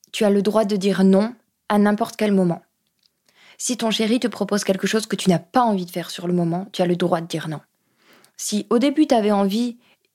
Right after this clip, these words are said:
et même après la pénétration, tu n'as plus envie, tu as le droit de dire non. Dans tous les cas, il doit s'arrêter. Non, c'est non. » Il faut que tu te sentes absolument cent pour cent sûr de vouloir le faire et surtout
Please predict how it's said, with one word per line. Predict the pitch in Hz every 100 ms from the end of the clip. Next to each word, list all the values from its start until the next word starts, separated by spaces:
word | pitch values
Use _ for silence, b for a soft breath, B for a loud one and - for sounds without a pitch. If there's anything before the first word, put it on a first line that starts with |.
| _
et | 254 269 254 - _ _ _ -
même | 254 302 302
après | 233 226 247
la | 233
pénétration, | 220 220 214 214 208 254
tu | 226
n'as | 208
plus | 170 254 269
envie, | 208 196 220 -
tu | -
as | 202
le | 196
droit | 202 208 226
de | 214
dire | 196 185
non. | 165 - b b
Dans | 214 214
tous | 269
les | 254
cas, | 220 233 247 -
il | 202
doit | 208 214 -
s'arrêter. | - - 202 196 196 175 - -
Non, | 208 220 226
c'est | - 214
non. » | 190 156 - _
Il | -
faut | 208 247 -
que | - 214
tu | 208 202
te | 202
sentes | 208 214 214 -
absolument | 175 - - 254 240 226 214 214 226 -
cent | - 262 247
pour | 214 -
cent | 214
sûr | 202 - 262
de | 220
vouloir | 202 202 202
le | 196
faire | 208 226 -
et |
surtout | 208 - 302 - 359